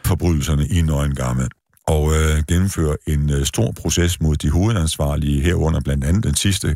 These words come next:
kommandant, Max Pauli, og hans nærmeste medarbejdere. De bliver alle taget alle sammen.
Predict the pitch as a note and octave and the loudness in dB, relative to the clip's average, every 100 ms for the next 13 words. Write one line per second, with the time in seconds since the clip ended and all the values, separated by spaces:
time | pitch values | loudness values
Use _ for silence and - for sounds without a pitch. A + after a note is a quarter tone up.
0 | - D#2 C#2+ C#2+ - D#2+ D#2 - E2+ F2 | -2 -2 0 0 -2 -2 -2 -2 0 2
1 | A#2 F#2+ - _ - _ _ E2 D#2+ - | 2 0 -4 _ -20 _ _ -2 0 2
2 | D2+ G#2 A#2 F2+ E2+ F#2 D#2+ D2+ D2 D2 | 2 2 0 2 2 2 0 0 -2 -2
3 | D2 - - F2+ D#2+ D2 D#2 - D#2+ E2 | -4 -8 -6 -2 0 0 0 0 0 0
4 | - A#2 G2 D#2 D2+ | 0 0 0 -2 -2